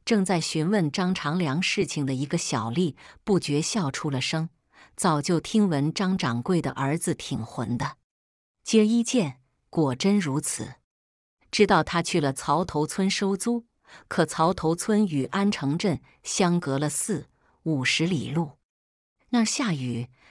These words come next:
这儿可不一定会下。再者，院子里的东西都被烧成这样了，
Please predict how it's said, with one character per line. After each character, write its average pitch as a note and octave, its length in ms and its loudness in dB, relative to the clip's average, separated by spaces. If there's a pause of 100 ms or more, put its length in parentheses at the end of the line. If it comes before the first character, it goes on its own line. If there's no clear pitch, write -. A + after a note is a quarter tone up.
(120)
这 - 120 0
儿 A3+ 100 2
可 E3 180 -2
不 F3 160 0
一 D3+ 160 0
定 A#3 220 2
会 C3+ 200 -4
下。 - 360 -6 (680)
再 F3+ 180 2
者， A#2 340 -6 (420)
院 C#4 240 6
子 A3 100 2
里 D#3+ 140 2
的 C#3+ 100 0
东 G3+ 240 2
西 E3+ 300 0 (220)
都 D4+ 140 2
被 A#3+ 160 2
烧 B3 260 -2
成 G#3 200 0
这 D#4 160 0
样 D#3+ 180 -2
了， A2 200 -8